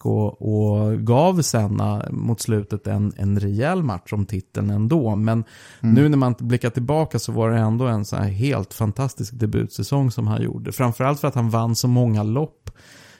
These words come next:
Speaker 1: eh, inledningsvis på säsongen. Han vann ju liksom de första,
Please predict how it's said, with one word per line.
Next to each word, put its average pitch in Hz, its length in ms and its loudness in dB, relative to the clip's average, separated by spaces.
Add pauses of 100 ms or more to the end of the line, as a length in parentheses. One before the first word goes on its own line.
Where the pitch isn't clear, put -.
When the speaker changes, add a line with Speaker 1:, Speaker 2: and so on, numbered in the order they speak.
Speaker 1:
eh, 113 400 2
inledningsvis 120 800 2
på - 80 -6
säsongen. - 580 -6
Han 110 180 -2
vann 131 220 2
ju 117 100 0
liksom 107 320 -4
de 107 140 -2
första, 107 600 -4